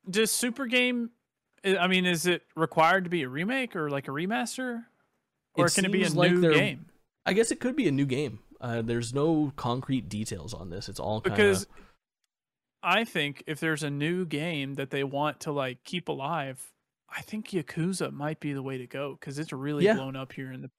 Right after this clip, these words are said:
Speaker 1: recent years.
Speaker 2: I could see that being the
Speaker 1: Um,
Speaker 2: case. Yakuza is a big deal.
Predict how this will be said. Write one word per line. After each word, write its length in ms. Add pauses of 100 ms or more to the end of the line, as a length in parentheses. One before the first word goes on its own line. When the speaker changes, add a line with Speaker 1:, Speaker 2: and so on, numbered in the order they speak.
(120)
Speaker 1:
recent 320
years. 440 (300)
Speaker 2:
I 80
could 140
see 120
that 140
being 160
the 80
Speaker 1:
Um, 60
Speaker 2:
case. 380 (420)
Yakuza 480
is 80
a 60
big 200
deal. 380